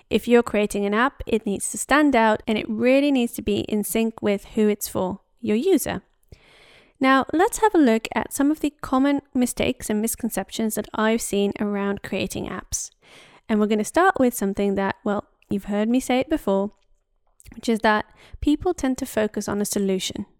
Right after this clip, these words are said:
They have a particular idea in mind of what the app should be,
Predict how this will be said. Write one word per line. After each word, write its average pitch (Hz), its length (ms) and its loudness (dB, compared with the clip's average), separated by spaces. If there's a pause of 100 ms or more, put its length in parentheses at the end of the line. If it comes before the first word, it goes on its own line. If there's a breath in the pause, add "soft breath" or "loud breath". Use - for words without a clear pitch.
(180)
They 254 80 0
have 269 160 6
a 262 80 4
particular 349 800 0
idea 254 480 2
in 226 160 2
mind 185 340 0
of - 160 -6
what 226 300 2
the 254 120 2
app 233 160 0
should - 260 -6
be, 185 380 -4